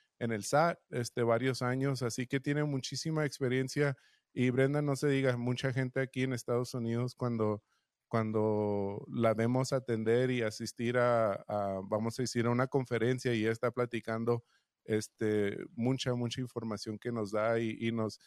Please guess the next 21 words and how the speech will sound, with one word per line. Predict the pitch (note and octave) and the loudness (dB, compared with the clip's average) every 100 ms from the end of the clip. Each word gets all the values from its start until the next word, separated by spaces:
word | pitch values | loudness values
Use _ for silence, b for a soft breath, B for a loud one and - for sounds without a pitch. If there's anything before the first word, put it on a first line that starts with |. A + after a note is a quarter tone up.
| b b _ | b b _
nos | A#2 A2 | 0 4
hace, | A2+ A2 B2 B2+ A#2+ A2+ | 4 4 2 4 6 6
ah, | G2+ | 4
llevar | G2 A2 A2 G#2 | 2 2 4 4
a | A#2 | 2
entender, | B2 A2+ G#2+ G#2 A2+ | -2 -4 -2 -2 -2
este, | A2+ - A2+ | -4 -6 -10
cómo, | - A2 A#2 A#2 A2+ - _ | -6 -4 -2 -2 -4 -10 _
cómo | A#2+ A#2+ B2 | -2 0 0
es, | A#2+ | 0
es | B2+ - | -2 -4
que | B2+ B2 A#2 b b b b | -2 0 -2 b b b b
hacen | A2+ G#2+ B2 B2 | 0 0 0 -2
el | A2+ | -2
trabajo | G#2 G2+ G#2 G#2 A#2+ A2+ A2+ | 0 0 0 -2 -4 -2 -2
y | G#2 | -2
el, | G2+ G2 - | -2 -4 -8
y, | A2 G#2+ | -6 -2
este, | G2+ G2 - A2 | -2 -2 -6 -4
varias, | G#2 G2+ G#2+ A2 - | 0 2 2 -2 -2
ah, | A2 G#2 G2 | -2 -2 -2